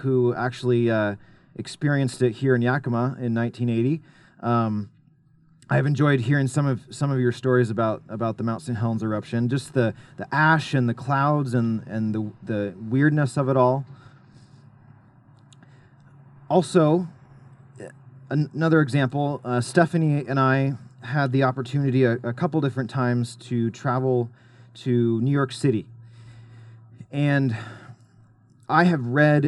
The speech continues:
and, and watched, um, quite a lot about the, the events of nine eleven. Um, but it's, it's really not comparable to visiting the memorial in Lower Manhattan and standing on the edge of these, these two huge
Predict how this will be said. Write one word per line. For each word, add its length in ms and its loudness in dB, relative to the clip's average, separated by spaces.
and, 320 0
and 200 -2
watched, 520 0
um, 200 -10
quite 260 2
a 60 4
lot 240 6
about 320 0
the, 260 -4
the 140 -2
events 360 -2
of 200 -4
nine 220 2
eleven. 400 2
Um, 280 -2
but 120 0
it's, 300 -4
it's 180 -8
really 240 8
not 260 2
comparable 800 -2
to 440 0
visiting 480 4
the 80 2
memorial 720 2
in 180 -2
Lower 180 2
Manhattan 720 0
and 220 -4
standing 540 2
on 140 2
the 120 0
edge 280 0
of 160 0
these, 500 -6
these 260 -6
two 380 0
huge 640 -2